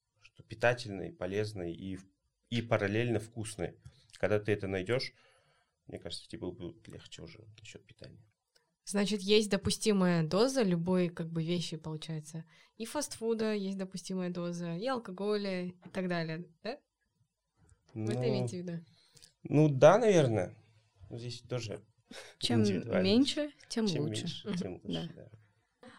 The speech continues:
Speaker 2: А, давайте поговорим про допустимую дозу алкоголя. Есть ли какие-то статистические данные?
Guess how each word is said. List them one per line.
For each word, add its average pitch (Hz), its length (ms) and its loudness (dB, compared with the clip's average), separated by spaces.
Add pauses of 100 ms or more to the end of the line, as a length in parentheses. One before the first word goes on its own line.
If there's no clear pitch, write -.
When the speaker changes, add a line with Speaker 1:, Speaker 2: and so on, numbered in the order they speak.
Speaker 2:
А, 196 200 -2
давайте 202 360 8
поговорим 233 460 6
про 214 160 4
допустимую 202 600 4
дозу 190 320 6
алкоголя. 185 680 6
Есть 214 420 2
ли 262 220 4
какие-то 208 500 -2
статистические - 720 -4
данные? 185 840 2